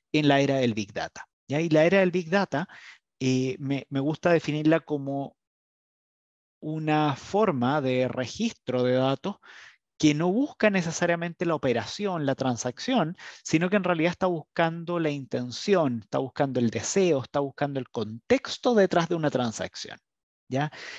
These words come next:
Entonces, en ese sentido, lo, el, todo el Big Data es muy complementario a la web dos punto cero, es muy complementario a los sistemas transaccionales de las empresas, ya que, eh, son fuentes hipermasivas,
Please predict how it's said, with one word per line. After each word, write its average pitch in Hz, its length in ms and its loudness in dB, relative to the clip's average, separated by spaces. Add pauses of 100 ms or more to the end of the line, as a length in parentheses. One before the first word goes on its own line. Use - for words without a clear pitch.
Entonces, 175 280 2
en 180 100 2
ese 185 180 2
sentido, 175 500 0
lo, 156 380 -2
el, 120 540 -4
todo 202 180 6
el 202 80 2
Big 131 200 0
Data 139 320 2
es 131 100 -4
muy 175 320 -4
complementario 147 1160 0
a 131 120 -2
la 135 100 0
web 139 180 -2
dos 139 100 -4
punto 139 280 -6
cero, 143 320 2
es 113 60 -8
muy 143 160 -4
complementario 143 960 0
a 151 60 4
los 147 160 0
sistemas 139 380 -4
transaccionales 139 720 -4
de 135 80 -2
las 135 160 -2
empresas, 147 400 0 (520)
ya 170 180 2
que, 190 240 4 (300)
eh, 147 200 2
son - 480 0
fuentes 156 480 -4
hipermasivas, 151 800 0